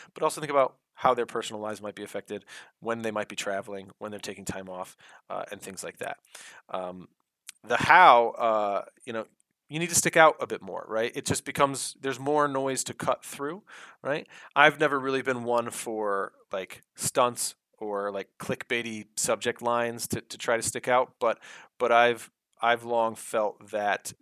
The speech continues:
being upfront and honest and transparent with press is the best way to, you know,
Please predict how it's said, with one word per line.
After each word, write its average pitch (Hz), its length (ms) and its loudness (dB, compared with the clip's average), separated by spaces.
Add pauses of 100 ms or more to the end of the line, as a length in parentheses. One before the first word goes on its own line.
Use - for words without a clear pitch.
(140)
being 104 460 -12 (420)
upfront 113 460 -2 (120)
and 101 400 -10 (160)
honest 107 380 -2
and 104 100 -10
transparent 104 600 -10
with - 140 -18
press 151 340 -4
is 117 120 -12
the 117 80 -12
best 110 480 -4 (300)
way 110 300 -4
to, 101 480 -10
you 104 60 -14
know, 95 220 -14